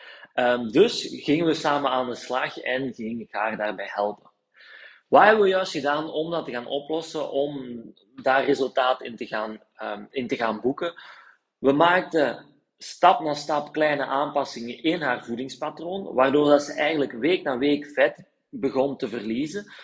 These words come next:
terwijl dat ze kon blijven genieten van haar favoriete eten, van haar favoriete drinken, ehm, wat dan heel erg belangrijk is om het dan op de lange termijn vol te houden.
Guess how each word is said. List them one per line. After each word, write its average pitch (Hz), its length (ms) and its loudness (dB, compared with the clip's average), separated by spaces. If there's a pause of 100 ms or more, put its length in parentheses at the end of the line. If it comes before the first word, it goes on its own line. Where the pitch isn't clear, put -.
(100)
terwijl 147 340 4
dat 175 120 -2
ze 147 140 -10
kon 143 200 -6
blijven 143 380 -2
genieten 127 460 -8
van 143 220 -2
haar 135 160 -4
favoriete 127 580 -6
eten, 123 380 -6
van 123 180 -4
haar 131 180 -6
favoriete 120 560 -8
drinken, 113 420 -8 (360)
ehm, 113 460 4 (300)
wat 139 280 6
dan 135 220 4
heel 135 240 4
erg 127 180 0
belangrijk 143 460 2
is 147 340 -4
om 147 180 2
het 131 100 -2
dan 123 200 2
op 113 160 -2
de 110 60 -6
lange 113 240 -4
termijn 104 320 -14
vol 110 220 -6
te 107 80 -16
houden. 98 360 -12